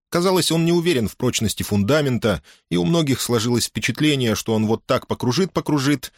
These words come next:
да и улетит восвояси. Но он вдруг нырнул вниз и сел. Вроде приключение закончилось благополучно, тем не менее что-то непривычное было в этой посадке, какая-то насекомая лёгкость. И тут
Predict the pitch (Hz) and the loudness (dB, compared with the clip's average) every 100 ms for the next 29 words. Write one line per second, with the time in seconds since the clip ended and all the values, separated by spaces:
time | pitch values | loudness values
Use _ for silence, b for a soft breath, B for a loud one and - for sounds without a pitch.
0 | b b 208 185 123 113 - 120 104 - | b b 0 2 2 2 0 -2 -2 0
1 | 113 90 71 - 80 71 - _ _ _ | 0 0 0 0 -2 -4 -10 _ _ _
2 | _ - 92 107 90 107 - 113 104 104 | _ -4 0 0 0 -2 0 0 2 0
3 | 90 92 143 156 - - _ _ 196 - | 0 2 2 2 -2 -6 _ _ -2 0
4 | - 71 71 71 - - _ _ _ _ | -2 -4 -2 -2 -4 -10 _ _ _ _
5 | - B B 208 214 190 160 165 151 165 | -14 B B 0 0 0 -2 0 0 0
6 | 147 127 131 139 127 127 113 101 131 139 | 0 0 0 0 0 0 0 0 -2 0
7 | 170 90 85 - 80 76 - - 85 90 | 0 0 0 -2 -4 -8 -10 -6 -2 2
8 | 123 131 113 - 117 120 - 143 135 - | 2 2 0 -2 -2 -2 0 0 0 0
9 | 87 82 76 85 82 95 95 113 - 69 | -2 -4 -2 0 0 0 0 0 0 -2
10 | - - - - _ _ - 92 107 101 | -4 -4 -4 -6 _ _ -6 -2 0 0
11 | 107 95 82 98 - 110 107 98 98 104 | 0 -2 0 0 0 0 0 0 0 0
12 | 104 92 - - - - - _ _ _ | 2 0 -4 -4 -2 -2 -8 _ _ _
13 | _ - 90 151 196 - | _ -6 -2 0 0 -2